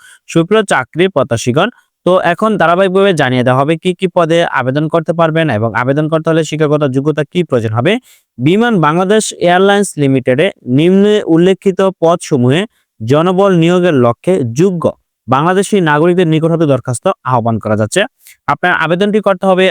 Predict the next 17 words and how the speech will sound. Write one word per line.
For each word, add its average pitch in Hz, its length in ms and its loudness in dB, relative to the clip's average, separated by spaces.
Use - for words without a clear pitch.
অনলাইনে। 131 380 0
তবে 175 200 2
প্রথমত 214 400 0
যে 165 60 0
পদটি 151 260 -2
নিয়ে 139 160 0
আলোচনা 117 260 -4
করব, 139 200 0
ক্রমিক 190 300 -2
নম্বর 190 240 0
এক, 156 80 -2
পদের 147 360 0
নাম 156 140 0
গ্রাউন্ড 156 380 0
সার্ভিস 147 380 0
অ্যাসিস্ট্যান্ট, 131 540 -2
পদ 165 160 2